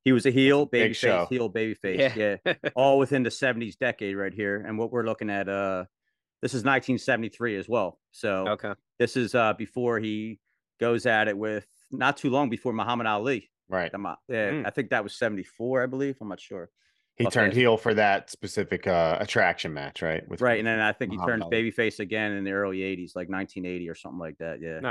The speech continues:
Speaker 3: right, well, that makes sense. And where did this one take place?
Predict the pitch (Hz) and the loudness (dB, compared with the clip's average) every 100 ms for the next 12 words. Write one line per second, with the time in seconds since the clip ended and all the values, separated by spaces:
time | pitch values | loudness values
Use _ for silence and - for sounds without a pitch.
0 | 95 101 110 110 98 90 - 98 - 131 | -4 -4 -2 -2 -6 -10 -8 -8 -8 -6
1 | 120 135 156 143 139 - 143 123 131 - | 2 4 4 4 0 0 -4 0 -2 -4
2 | - 123 92 - | -6 -4 -6 -12